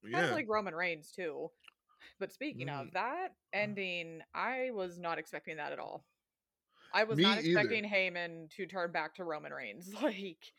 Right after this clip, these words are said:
Speaker 2: Me either. I did
Speaker 1: Wow.
Speaker 2: not expect that at all. Um, eh, but for me, it's kinda like I wouldn't have broke them up in the first place.
Speaker 1: No, 'cause I was like, that's what made it good was the whole,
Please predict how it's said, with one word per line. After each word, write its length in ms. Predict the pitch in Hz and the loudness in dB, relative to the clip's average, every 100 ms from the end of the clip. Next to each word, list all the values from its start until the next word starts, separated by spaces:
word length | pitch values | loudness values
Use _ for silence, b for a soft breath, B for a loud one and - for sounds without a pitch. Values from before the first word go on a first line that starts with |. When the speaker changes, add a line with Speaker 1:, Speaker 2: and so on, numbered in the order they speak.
| - | -12
Speaker 2:
Me 200 | 139 151 | -2 0
either. 500 | 165 147 160 127 117 | 2 2 4 6 4
I 180 | 117 139 | 6 4
did 200 | 135 151 | 4 2
Speaker 1:
Wow. 20 | |
Speaker 2:
not 200 | 147 156 | 4 6
expect 440 | 156 - 160 147 | 4 2 2 2
that 200 | 151 143 | 2 0
at 160 | 135 131 | 0 4
all. 360 | 143 147 143 b b b - | 6 8 6 b b b -4
Um, 760 | 123 123 127 127 123 123 113 110 _ _ _ _ - | 4 6 6 6 4 2 -2 -12 _ _ _ _ -4
eh, 100 | 151 | -2
but 400 | 143 170 170 - | 4 6 6 6
for 180 | 170 165 | 4 4
me, 320 | 190 233 214 | 6 4 8
it's 200 | 160 - | 6 6
kinda 300 | 190 180 165 | 4 6 8
like 260 | 156 147 - | 6 4 4
I 160 | 139 180 | 8 8
wouldn't 240 | 190 165 | 8 2
have 160 | 139 131 | -2 4
broke 280 | 156 160 | 6 6
them 180 | 165 156 | 2 4
up 220 | 151 156 _ _ _ - | 4 4 _ _ _ -2
in 160 | 160 | 0
the 80 | 156 | 0
first 340 | 135 185 214 - | 2 4 4 0
place. 500 | 113 80 - - - _ _ | -6 -6 -10 -12 -16 _ _
Speaker 1:
No, 280 | 208 196 180 | -2 -2 -2
'cause 180 | 180 185 | -6 -2
I 120 | 180 | 0
was 340 | 180 180 175 | 0 -4 -4
like, 220 | 190 180 170 170 - _ - | 0 0 -2 -20 -20 _ -2
that's 200 | 180 254 | -2 0
what 140 | 226 | 0
made 200 | 185 202 | 0 -2
it 120 | 190 | -2
good 240 | 185 220 190 | 0 0 0
was 220 | 175 165 | -2 -2
the 100 | 170 | -4
whole, 400 | 165 165 160 | -2 -2 -4